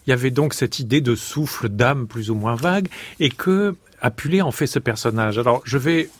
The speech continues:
je crois, faire un paradoxe exprès pour vous faire répondre, parce que je ne pense pas que ma question soit exacte, mais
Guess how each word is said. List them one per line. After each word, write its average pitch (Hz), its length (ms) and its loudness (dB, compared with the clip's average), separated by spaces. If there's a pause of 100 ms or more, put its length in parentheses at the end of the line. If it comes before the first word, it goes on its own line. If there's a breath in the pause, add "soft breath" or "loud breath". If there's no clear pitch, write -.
(140)
je 120 160 0
crois, 147 260 0
faire 127 200 -2
un 120 80 -2
paradoxe 117 420 -2
exprès 135 300 -4
pour 120 160 -2
vous 113 60 -2
faire 110 200 -6
répondre, 117 340 -2
parce 117 200 -6
que 113 80 -8
je 107 40 -6
ne 107 60 -6
pense 107 240 -8
pas 131 120 -4
que - 100 -8
ma 117 80 -4
question 117 260 -8
soit 117 160 -4
exacte, 135 380 -4
mais 127 160 -2